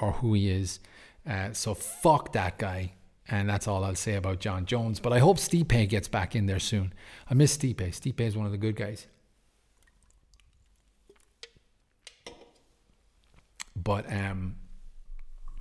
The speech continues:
but yeah, I guess, was that a rant?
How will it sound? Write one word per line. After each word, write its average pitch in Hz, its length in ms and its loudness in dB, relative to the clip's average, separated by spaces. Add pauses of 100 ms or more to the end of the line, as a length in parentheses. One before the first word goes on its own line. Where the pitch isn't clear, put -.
(960)
but 131 100 4
yeah, 165 260 6
I 120 100 4
guess, 151 260 2
was 113 120 2
that 175 140 4
a 127 60 4
rant? 143 480 2